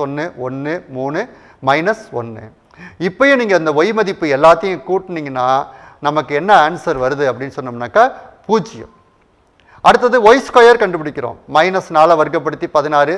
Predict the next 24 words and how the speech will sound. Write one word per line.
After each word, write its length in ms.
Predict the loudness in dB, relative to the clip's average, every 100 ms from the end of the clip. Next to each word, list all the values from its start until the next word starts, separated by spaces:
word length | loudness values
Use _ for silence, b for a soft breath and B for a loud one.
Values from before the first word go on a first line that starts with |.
| -4
ரெண்டை 260 | -8 -2 0
வர்க்கப்படுத்தினா 560 | 0 -2 -6 -8 -4 -2 2
நாலு, 200 | 2 0 -2 -2
மைனஸ் 320 | -2 -6 -8
ஒன்னை 160 | -6 -4
வர்க்கப்படுத்தினா 560 | -4 -6 -8 -10 -6 -6 -6 -8
ஒன்னு, 220 | -6 -8 -8 b b b _ -4
ஒன்னை 180 | 2 2
வர்க்கப்படுத்தி 480 | 2 0 -6 -8 -8 -8
ஒன்னு, 180 | -6 -10 -8
மூணை 200 | -6 -2 -2
வர்க்கப்படுத்தி 440 | -4 -8 -8 -8 -8
ஒன்பது, 260 | -8 -6 -4 0
மைனஸ் 320 | 0 0 -6 -4
ஒன்னை 140 | 0
வர்க்கப்படுத்தி 500 | -2 -4 -8 -8 -8 -10 -12 b b b b 0
ஒன்னு. 240 | 0 0 -10 -4
இது 100 | 2 2
எல்லாத்தையும் 420 | 6 4 4 -4 -6
கூட்டுறோம். 420 | -8 -4 -4 -4 -12 b b b b -6 -4
ஒன்னு, 240 | -2 -4 -4 -6 -2
அதே 200 | 2 6 4 2 -2
டேட்டாஸ் 360 | 0 2 0 -2 -8
அப்படியே 220 | -6 -2